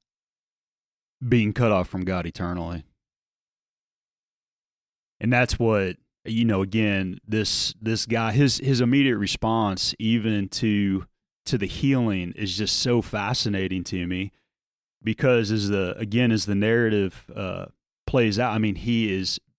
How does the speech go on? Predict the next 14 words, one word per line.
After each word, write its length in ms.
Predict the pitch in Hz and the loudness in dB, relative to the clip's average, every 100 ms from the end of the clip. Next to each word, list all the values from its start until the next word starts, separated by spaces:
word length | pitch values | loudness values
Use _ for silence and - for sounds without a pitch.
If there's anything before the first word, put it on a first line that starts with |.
| _ - | _ -10
after 220 | 131 - | -6 -4
thirty-eight 640 | - 220 240 202 196 175 160 | -2 0 0 2 4 4 4
years 340 | 165 135 - | 4 4 0
of 80 | 101 | 0
being 240 | 120 110 | 0 0
paralyzed, 640 | 107 123 113 95 90 95 - | 0 0 2 2 0 0 -2
you'd 160 | 107 | -2
think 240 | 131 127 - | 0 0 0
that 160 | 104 | -2
he'd 220 | 113 107 | 0 -2
be 300 | 98 98 95 113 | 0 0 -2 -4
jumping 520 | 107 117 110 107 98 | 0 0 2 0 0
for 180 | - 95 | -4 -4
joy, 640 | 92 151 147 131 123 117 | 2 2 4 4 4 0